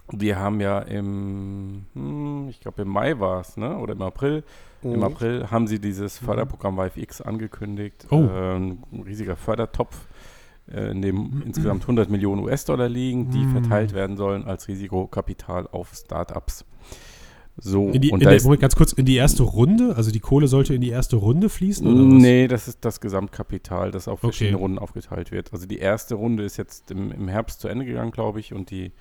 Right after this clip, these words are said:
Speaker 1: ähm, nächste Förderperiode startet im Frühjahr nächsten Jahres, wobei die Deadline für die Bewerbung schon Anfang Dezember rum war.
Speaker 4: Na
Speaker 1: Ja,
Speaker 4: toll.
Speaker 1: also da kommt man, <laughs> kommen wir nicht mehr rein. Und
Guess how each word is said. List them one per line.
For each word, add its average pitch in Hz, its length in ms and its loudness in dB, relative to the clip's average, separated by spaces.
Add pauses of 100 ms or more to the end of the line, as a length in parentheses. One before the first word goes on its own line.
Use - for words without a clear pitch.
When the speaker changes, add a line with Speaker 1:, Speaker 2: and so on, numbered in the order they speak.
(760)
Speaker 1:
ähm, 92 1040 -10 (160)
nächste 104 320 -6
Förderperiode 101 760 -4
startet 98 400 -10
im 95 140 -10
Frühjahr 127 380 -6
nächsten 120 340 -8
Jahres, 104 440 0
wobei 95 380 -8
die 92 120 -12
Deadline 98 480 -6
für - 140 -16
die 98 60 -8
Bewerbung 98 600 0
schon 101 260 -6
Anfang 98 300 -8
Dezember 90 420 -8
rum 87 260 -10
war. 95 240 -12 (1000)
Speaker 4:
Na 120 140 -2
Speaker 1:
Ja, 117 80 4
Speaker 4:
toll. - 200 4
Speaker 1:
also 104 120 4
da 104 80 4
kommt 104 180 -2
man, 98 140 -4
<laughs> - 1400 -12
kommen 104 160 -2
wir 98 60 -2
nicht 92 160 -8
mehr 113 120 -10
rein. 104 200 -4
Und 107 160 0